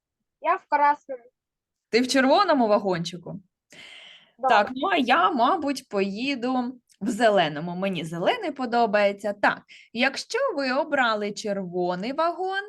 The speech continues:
Speaker 2: то вас очікують на уроці гарні знання. Якщо жовтий, вас очікує гарний результат на уроці. Якщо синій,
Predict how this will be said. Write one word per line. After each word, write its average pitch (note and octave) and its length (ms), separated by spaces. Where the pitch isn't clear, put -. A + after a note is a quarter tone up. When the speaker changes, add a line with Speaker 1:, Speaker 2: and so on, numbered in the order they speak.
Speaker 2:
то G#3 180
вас B3 560
очікують E4+ 1000
на B3+ 320
уроці C4+ 580
гарні G#3+ 720
знання. G3+ 760
Якщо A3 500
жовтий, G#3+ 840
вас F#3+ 340
очікує E4+ 480
гарний G#3+ 580
результат D4 800
на G#3 160
уроці. G#3 720
Якщо G3+ 600
синій, G3+ 1000